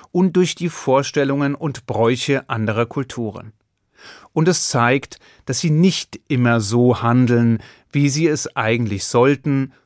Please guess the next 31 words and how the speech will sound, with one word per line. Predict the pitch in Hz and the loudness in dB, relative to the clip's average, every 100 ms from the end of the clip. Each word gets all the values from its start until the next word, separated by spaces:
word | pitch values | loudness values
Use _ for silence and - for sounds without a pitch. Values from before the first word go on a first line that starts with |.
| _ _ | _ _
oder | 117 120 117 | -2 -2 0
wie | 131 | 0
es | 120 | 0
ihre | 151 139 147 | -4 -2 -2
eigene | 120 107 117 113 | -2 -2 -2 0
Religion | 127 127 131 139 | -2 -2 -2 -2
vorsieht. | 143 - 120 117 104 104 - - _ _ _ _ _ _ - - _ | -4 -2 0 0 -4 -10 -14 -20 _ _ _ _ _ _ -20 -20 _
Jedenfalls | 147 175 170 170 - 117 | 0 0 2 0 0 0
war | 123 | 0
das | 147 127 - | 0 -4 -6
Opfer | 147 - 156 | -8 -4 -4
kurz | 143 - 170 202 - - | -4 -4 0 0 -2 -4
gesagt | 110 98 104 117 117 | -4 -2 0 -2 -4
ein | - 127 113 | -4 -4 0
Weg, | 120 135 156 - _ - | 0 0 -4 -12 _ -2
dem | 156 - | -2 -2
Ewigen | 131 123 120 127 135 | 0 0 0 0 2
näher | 127 123 120 107 | 2 4 2 0
zu | - | -6
kommen, | - - 104 113 - - - | -12 -14 -14 -18 -20 -20 -10
eine | - 135 | -2 0
Beziehung | 147 170 - 165 185 165 143 | 2 0 0 2 4 4 2
zu | - | -4
schaffen, | 113 - 101 - - _ _ _ _ | -6 -8 -10 -14 -20 _ _ _ _
was | 107 - | -10 -8
auch | 113 - | -10 -8
hier | 123 156 175 | 0 2 2
durch | 131 | 0
den | - 113 | -4 -4
hebräischen | 104 101 110 123 120 139 | -2 0 2 0 -2 -4
Begriff | 147 107 120 - | -4 -2 -4 -6